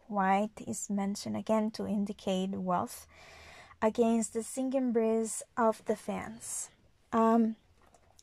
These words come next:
like I said, guys, remember that the weather plays an important role here. And, um, it is related to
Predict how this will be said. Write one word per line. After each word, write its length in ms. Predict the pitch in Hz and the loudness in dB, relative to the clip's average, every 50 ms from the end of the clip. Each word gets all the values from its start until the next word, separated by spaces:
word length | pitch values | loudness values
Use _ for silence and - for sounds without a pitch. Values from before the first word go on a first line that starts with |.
| _ _ - - | _ _ -2 4
like 220 | 254 240 240 240 | 6 6 8 8
I 160 | 269 269 302 | 6 4 4
said, 300 | 311 - 277 254 247 240 | 4 4 4 4 4 4
guys, 440 | 226 214 214 208 214 220 220 - - - | 4 4 4 4 4 2 0 -2 -4 -2
remember 540 | 220 214 214 214 214 214 214 220 254 240 240 | 0 2 2 2 2 2 4 8 8 8 8
that 400 | - - 214 208 208 202 208 - - _ _ _ _ _ | 6 2 0 0 0 -2 -4 -6 -12 _ _ _ _ _
the 180 | 226 220 220 208 | 0 2 2 4
weather 600 | 202 208 208 214 220 226 226 240 240 240 247 262 - - - - | 6 8 8 8 8 8 6 6 6 6 6 4 0 -8 -16 -2
plays 300 | - 214 196 208 208 - | 0 2 2 2 2 0
an 100 | 220 208 | 0 0
important 600 | 202 196 196 - 180 180 196 - - 214 214 208 | 0 -2 -2 0 2 2 2 2 0 0 0 0
role 260 | 214 185 180 190 202 220 | 0 2 2 2 2 2
here. 360 | - - 262 277 294 311 311 - _ - - - - - - - - - - - _ _ _ _ - - - - - - - - - - - - - - _ _ - | 0 0 2 4 4 4 4 0 _ -20 -20 -20 -20 -20 -20 -20 -20 -20 -20 -20 _ _ _ _ -20 -20 -20 -18 -20 -18 -20 -20 -20 -20 -20 -20 -20 -20 _ _ 4
And, 520 | 233 233 226 226 220 220 220 220 220 - - | 4 6 6 6 6 6 6 4 4 2 2
um, 540 | 220 214 214 208 208 208 208 208 208 202 - _ _ _ _ _ _ _ - _ | 4 4 6 6 6 4 4 2 0 -2 -6 _ _ _ _ _ _ _ -2 _
it 140 | 254 254 269 | 2 4 6
is 220 | 277 285 262 262 | 4 4 2 2
related 580 | 254 262 247 240 220 214 214 214 226 226 214 - | 4 4 6 6 6 6 6 6 4 4 2 0
to 420 | - - 220 220 214 208 208 202 | -2 0 2 2 2 2 0 -2